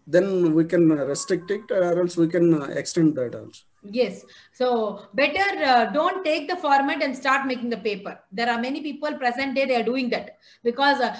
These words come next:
Speaker 2: later on it's a second work of changing it as a paper to that particular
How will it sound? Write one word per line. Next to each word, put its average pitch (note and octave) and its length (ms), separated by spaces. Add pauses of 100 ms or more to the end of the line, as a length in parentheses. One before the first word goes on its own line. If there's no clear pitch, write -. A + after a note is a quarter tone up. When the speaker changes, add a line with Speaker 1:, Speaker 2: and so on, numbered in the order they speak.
Speaker 2:
later D#4 320
on D#4 160
it's C4 100
a B3+ 80
second C#4 440
work C4 240
of C4 240
changing B3+ 420
it B3+ 140
as A#3 200
a A3+ 80
paper A#3 440
to A#3+ 100
that A3 220
particular A#3+ 340